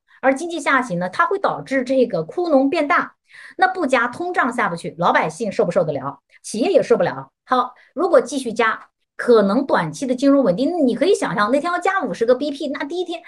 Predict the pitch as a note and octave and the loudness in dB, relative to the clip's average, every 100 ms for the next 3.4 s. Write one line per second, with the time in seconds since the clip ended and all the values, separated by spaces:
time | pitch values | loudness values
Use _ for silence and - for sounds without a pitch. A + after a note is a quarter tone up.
0 | - - F4 F4+ D4 E4+ D#4 C4+ B3 G3+ | -20 -6 0 2 2 2 2 4 4 2
1 | E3+ D#3 _ - D4+ D4 A#3+ F3 D3+ E3+ | 0 -4 _ -6 -2 2 2 0 0 0
2 | - D#3+ - C#4+ A#3+ D4+ C#4 - D#3 G#3+ | 0 -10 -8 -6 -2 -2 -4 -4 -4 0
3 | C4+ C#4 F#3+ | 0 2 0